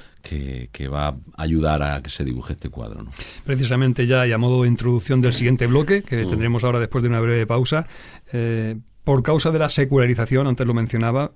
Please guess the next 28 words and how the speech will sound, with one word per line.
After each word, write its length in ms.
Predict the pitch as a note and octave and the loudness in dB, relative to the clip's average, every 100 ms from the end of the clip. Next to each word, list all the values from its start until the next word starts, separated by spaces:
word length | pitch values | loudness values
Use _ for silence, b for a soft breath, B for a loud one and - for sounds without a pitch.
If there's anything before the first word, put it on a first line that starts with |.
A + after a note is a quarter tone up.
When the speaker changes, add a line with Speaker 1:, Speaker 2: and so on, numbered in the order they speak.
| - | -6
Speaker 2:
el 120 | B2 | 0
materialismo, 840 | A#2+ A#2 A#2 A2+ B2+ B2+ C3+ C#3 - | 0 2 0 0 0 2 2 0 -4
el 120 | A#2+ | -2
relativismo, 800 | A#2+ A#2+ A#2+ A#2+ B2+ C3 C3+ C3+ B B B B B B - | 0 0 0 2 4 4 4 0 B B B B B B -2
los 120 | C3 | 2
valores 300 | B2+ D3 F3 | 4 4 4
judeocristianos, 680 | D#3+ D3 B2+ A#2+ D#3 E3 G3 | 2 2 0 0 0 0 -2
los 80 | A2 | -2
valores 260 | A2 A2+ | -2 -2
de 60 | G#2+ | -2
la 80 | G#2+ | -4
Iglesia 380 | G#2+ A2 A#2 G#2 | -4 -4 -4 -4
cristiana, 480 | G#2 - B2 C#3+ D#3 | -6 -6 -4 -4 -2
se 120 | - | 0
han 60 | C3 | 0
erosionado 680 | C3 B2+ A#2+ C3 C#3+ D#3 | 2 0 0 2 2 0
y 220 | E3+ C#3 A#2+ | -2 0 0
excluido 480 | A#2 - B2+ C#3+ | -2 -2 0 2
en 100 | D#3 | 2
prácticamente 560 | C3 C3+ C#3 C3 C3+ D#3 | 2 0 2 2 2 0
todas 480 | C3 C#3 C#3+ A#2+ - | 2 2 2 0 -4
las 140 | A#2 | -4
esferas 240 | - A2+ G#2+ | -2 -4 -4
sociales. 480 | B2 - - - - B B B B B B - - _ - | -4 -4 -6 -16 -20 B B B B B B -20 -20 _ -2
¿Qué 280 | G#3+ A#3+ | 0 0
clase 400 | - E3+ F3+ - | -2 0 0 2
de 80 | D3+ | 0
aportación, 720 | C#3 C3+ B2 A2+ C3 D#3+ F3 | 2 2 0 0 0 -2 -4